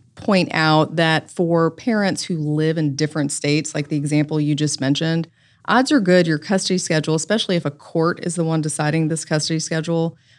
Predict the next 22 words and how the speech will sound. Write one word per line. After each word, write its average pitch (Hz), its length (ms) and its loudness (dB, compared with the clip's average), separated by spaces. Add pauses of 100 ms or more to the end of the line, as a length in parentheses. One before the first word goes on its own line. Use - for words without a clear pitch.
um, 165 220 2
is 180 120 -2
gonna 196 160 4
provide 170 560 4
that, 156 340 2
you 170 80 0
know, 151 100 4
whoever 180 460 4
the 156 140 -4
children 175 580 0
reside 160 560 0
with 156 280 0
primarily, 156 920 2 (340)
the 180 220 0
other 196 260 6
parent 175 440 2
is 160 120 0
most 165 300 0
likely 156 420 0
going 151 360 2
to 151 120 -4
get 151 400 0